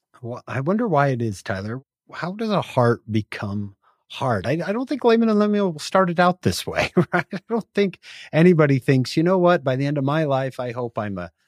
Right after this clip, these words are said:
hardened atheist individual."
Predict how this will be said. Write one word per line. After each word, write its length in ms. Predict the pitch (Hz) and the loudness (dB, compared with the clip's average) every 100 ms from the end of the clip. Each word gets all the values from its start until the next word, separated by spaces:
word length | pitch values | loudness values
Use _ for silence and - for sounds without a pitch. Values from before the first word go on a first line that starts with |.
| _ _ | _ _
hardened 840 | - 131 131 123 120 120 113 - - | -2 0 0 0 -2 -2 -4 -12 -8
atheist 880 | 101 110 - 104 98 - - - - _ _ _ _ | -6 -4 -2 -2 -2 -10 -14 -16 -18 _ _ _ _
individual." 680 | 107 92 85 82 - 90 | -10 -10 -10 -14 -14 -16